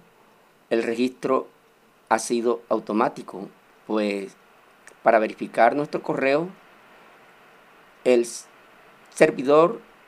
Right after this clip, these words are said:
o el computador, en este caso donde está alojada la página de Tiflo Libro, ha enviado un correo de verificación. Más tarde,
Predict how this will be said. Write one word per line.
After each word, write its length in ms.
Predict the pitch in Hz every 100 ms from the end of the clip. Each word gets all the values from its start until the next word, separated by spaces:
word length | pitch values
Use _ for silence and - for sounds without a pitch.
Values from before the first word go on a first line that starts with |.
| _ -
o 120 | 120
el 100 | 117
computador, 760 | 117 117 110 117 131 123 131 - -
en 100 | 113
este 180 | 107 120
caso 400 | - 110 110 135
donde 200 | 113 104
está 460 | - - 110 110 -
alojada 440 | 117 110 104 104 110
la 140 | 107
página 420 | 110 110 107 101
de 180 | 107 107
Tiflo 320 | - 123 139
Libro, 380 | 113 113 127 143 170 - - - - - - -
ha 80 | -
enviado 640 | 190 165 160 151 160 165 -
un 180 | 139 127
correo 420 | 127 127 113 117
de 80 | 117
verificación. 760 | 113 107 117 107 107 135 120 98 - - - - - - - - - - - - - - - - - - - _ - -
Más 200 | 151 175
tarde, 420 | 170 170 170 208